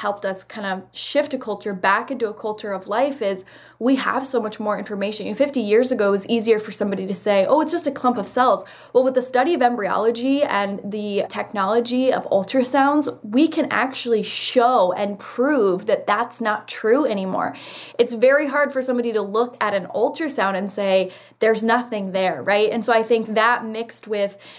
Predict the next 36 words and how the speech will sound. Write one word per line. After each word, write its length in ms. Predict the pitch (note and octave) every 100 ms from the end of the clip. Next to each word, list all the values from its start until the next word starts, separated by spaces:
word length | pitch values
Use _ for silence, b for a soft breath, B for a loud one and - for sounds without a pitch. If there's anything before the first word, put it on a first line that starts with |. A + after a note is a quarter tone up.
| B
you 140 | A#3
know, 100 | A3
organizations 640 | G#3 A#3+ A#3 A3 A3 A3+ G#3
like 160 | F#3+
Students 320 | - G#3+ G#3
for 160 | - G3+
Life 340 | G3 G3 G3 -
willing 680 | A3 G3+ B3+ D4 B3 G#3+ G#3+
to, 520 | - B3 A3 G3+ F3 -
you 100 | A3+
know, 80 | G#3
be 200 | A#3 C#4
the 80 |
boots 260 | B3 B3+ B3
on 100 | A3
the 80 | G3+
ground, 320 | F#3 G#3 G#3
to 60 | F#3+
be 400 | F3+ B3 B3 B3
in 80 |
culture, 340 | A3+ G#3 G#3 G3
to 80 | F#3
be 240 | F3+ A#3
on 100 | A3+
college 340 | A3+ G#3 G3+
campuses, 440 | - G3 F#3+ F#3+ F#3
to 80 | F#3+
be 220 | A3 A#3
on 160 | A3+
social 320 | A3+ G#3+ G#3+ G3
media, 500 | G3 G#3 G3 E3+ - B B B
to 100 | B3+
continue 800 | C4 A#3 G#3+ - C4 C#4 C4 A3
to 40 | F#3+
share 360 | - G#3+ G3 F#3
truth, 680 | - - G3 A3 F#4 F#4